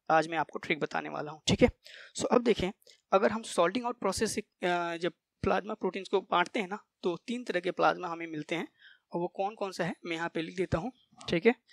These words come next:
देखिए, तो salting out process से हमें तीन तरह का प्लाज्मा मिलता है। पहला आपका जो होता है, वो होता है आपका एल्ब्यूमिन,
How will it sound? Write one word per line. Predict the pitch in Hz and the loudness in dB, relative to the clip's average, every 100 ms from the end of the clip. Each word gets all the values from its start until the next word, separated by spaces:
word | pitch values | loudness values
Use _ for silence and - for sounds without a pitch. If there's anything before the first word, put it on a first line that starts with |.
| - - _ _ | -20 -20 _ _
देखिए, | 185 190 160 - - | 2 4 -2 -4 4
तो | 196 - _ | 4 4 _
salting | - - - 180 254 | -6 0 6 6 6
out | 254 226 | 2 2
process | 180 214 | 2 2
से | - | -2
हमें | 196 247 - _ 190 _ _ _ _ - - _ - | -2 -4 -6 _ -20 _ _ _ _ -20 -20 _ -4
तीन | 226 | -2
तरह | 233 196 | 2 0
का | 190 | 0
प्लाज्मा | - 165 180 | 2 0 0
मिलता | 175 170 165 | -8 -8 -8
है। | |
पहला | 170 180 190 233 | -2 0 2 2
आपका | - - | 0 -2
जो | 196 | -6
होता | 165 165 | -6 -6
है, | 185 | -6
वो | 170 | -6
होता | 160 165 | -8 -6
है | |
आपका | 151 - 269 _ _ _ _ 160 | -6 -8 -10 _ _ _ _ 0
एल्ब्यूमिन, | 160 165 165 156 | 0 -4 -12 -16